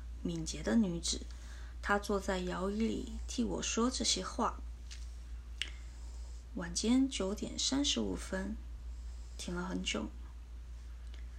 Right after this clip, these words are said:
我的意识焦点相当清楚地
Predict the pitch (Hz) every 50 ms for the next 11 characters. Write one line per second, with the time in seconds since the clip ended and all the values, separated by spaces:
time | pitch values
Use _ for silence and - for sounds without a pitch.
0 | - - - - - - - 220 214 208 214 220 - 247 240 233 - - 226 214
1 | 208 - 220 226 247 240 - 202 - - - - - 247 269 277 285 285 285 285
2 | - 285 277 277 - - - - - -